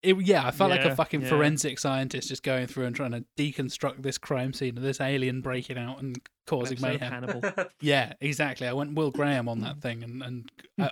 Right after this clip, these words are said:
Speaker 1: I went too deep. I didn't need to go as far as I did, but because I love the original so much, I felt like I needed to do it justice, and I was like, "Oh god, the pressure is on." Ugh. And,
Speaker 2: I feel
Speaker 1: uh,
Speaker 2: like the level
Speaker 1: yeah.
Speaker 2: of detail is always appreciated 'cause it shows that you do care about making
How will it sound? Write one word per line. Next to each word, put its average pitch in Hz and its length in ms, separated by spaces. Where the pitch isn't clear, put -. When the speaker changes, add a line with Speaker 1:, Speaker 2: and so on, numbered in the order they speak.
Speaker 1:
I 156 40
went 170 240
too 143 180
deep. 123 280
I 156 100
didn't 170 240
need 147 220
to - 60
go 135 120
as 123 140
far 123 180
as 127 140
I - 20
did, 120 320
but - 120
because 143 260
I 135 160
love 120 340
the 127 300
original 135 420
so 123 180
much, - 440
I - 60
felt 131 220
like 123 140
I 131 60
needed 127 300
to 131 60
do 131 140
it 127 80
justice, 131 460
and - 20
I 127 40
was 117 100
like, 139 120
"Oh 139 220
god, 160 320
the 185 60
pressure 196 400
is 202 120
on." 208 260
Ugh. 277 300
And, 139 320
Speaker 2:
I - 40
feel - 20
Speaker 1:
uh, 226 100
Speaker 2:
like 131 60
the 233 80
level 196 200
Speaker 1:
yeah. 185 40
Speaker 2:
of 156 60
detail 165 360
is 139 100
always 147 180
appreciated 143 400
'cause 143 100
it 123 80
shows 151 240
that 131 80
you 147 140
do 143 180
care 139 220
about 135 160
making 135 260